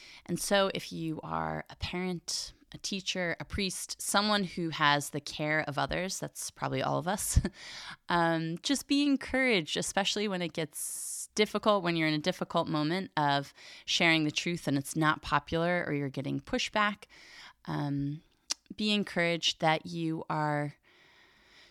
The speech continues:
doing the charitable thing, uh, by giving the other or giving, uh, a group of individuals the truth, because we are all made for the truth, all made for that divine beatitude. And so if we go back to that,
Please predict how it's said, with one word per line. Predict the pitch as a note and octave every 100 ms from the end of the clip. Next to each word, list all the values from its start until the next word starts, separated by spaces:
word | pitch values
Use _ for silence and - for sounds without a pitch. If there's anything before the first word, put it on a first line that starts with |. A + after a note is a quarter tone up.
| _
doing | - B3+ B3+
the | A#3+
charitable | - F#3+ F3+ F#3+ F3
thing, | D3+ D#3+ F3 C#4+ F4 - - -
uh, | D3+ D3
by | D#3+
giving | D#3 E3+ E3+
the | D3+ D#3
other | D#3 D#3+ D#3 D3
or | C3
giving, | D3 D3+ C#3+ D3+ D#3 -
uh, | D#3 D3+ D#3
a | D#3+
group | C#3+ E3 D#3+ -
of | E3+ D#3
individuals | D3+ D3 D3 - D3+ D3 C#3+ C#3+ C#3+ - - _
the | E3+ E3
truth, | - D3 - - - - - C#4+ -
because | F#3+ F#3+ F#3 -
we | E3
are | D#3+ - _ G3+
all | A3
made | G#3+ G3+
for | - D#3+
the |
truth, | D#3 - D#3+ -
all | F3 F3
made | E3+ D#3
for | D#3+
that | C#3+ -
divine | D3 C#3+ C#3+
beatitude. | C#3+ C3+ C3 C3 - B2 C3
And | C#3
so | D#3
if | F3
we |
go | D#3+ F#3
back | D#3+ -
to | C#3+
that, | C#3+